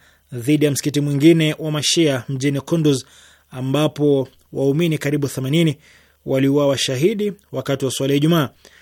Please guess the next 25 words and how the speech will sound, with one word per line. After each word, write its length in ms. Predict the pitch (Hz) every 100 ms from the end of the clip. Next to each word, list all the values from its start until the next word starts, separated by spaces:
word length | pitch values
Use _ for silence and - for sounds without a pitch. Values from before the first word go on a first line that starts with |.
| _ _ _ -
Msemaji 340 | 160 214 214
wa 60 | 170
serikali 360 | 160 151 160 147
ya 60 |
Taliban, 640 | - 160 143 147 175 180 165 135
Zabihullah 640 | 127 139 151 139 143 147
Mujahid, 460 | 139 131 165 160 131 - - - _
amesema 520 | 139 139 135 160 156
maafisa 380 | 147 139 147 151
wa 40 |
serikali 520 | - 131 - 170 156 - _ _ -
wametoa 600 | 135 139 - 151 - -
amri 380 | 190 151 135 - _ _ _ _
ya 200 | 131 131
kukamatwa 720 | 135 - 135 170 214 214 214 _ _ _ _
na 200 | 135 131
kufikishwa 560 | - 131 143 156 - 147
kizimbani 640 | 151 135 151 165 151 120 - _ _ _
wahusika 840 | 131 117 127 - 160 151 151 139 127 _ _ -
wa 200 | 131 131
hujuma 420 | 123 131 143 135
ya 120 | 127
leo 360 | 131 151 135 120 _ _ _ _ _
mjini 560 | 139 117 131 123 117 - _
Kandahar. 560 | 156 131 117 120 101